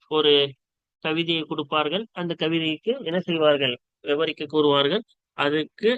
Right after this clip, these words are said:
இந்த பாடத்தை சார்ந்த ஒரு யாராபோ இல்ல இந்த பாடத்தை சார்ந்த ஒரு பயிற்சி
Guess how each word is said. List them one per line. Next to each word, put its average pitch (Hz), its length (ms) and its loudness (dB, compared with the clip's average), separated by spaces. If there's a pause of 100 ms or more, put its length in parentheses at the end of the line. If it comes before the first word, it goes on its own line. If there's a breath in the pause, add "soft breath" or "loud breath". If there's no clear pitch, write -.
(300)
இந்த 175 160 2 (140)
பாடத்தை 160 460 0
சார்ந்த 147 420 -2 (960)
ஒரு 180 160 6 (560)
யாராபோ 170 720 2 (300)
இல்ல 175 220 0 (180)
இந்த 165 200 -2
பாடத்தை 170 400 0
சார்ந்த 160 380 -2
ஒரு 156 160 -2
பயிற்சி 160 400 -4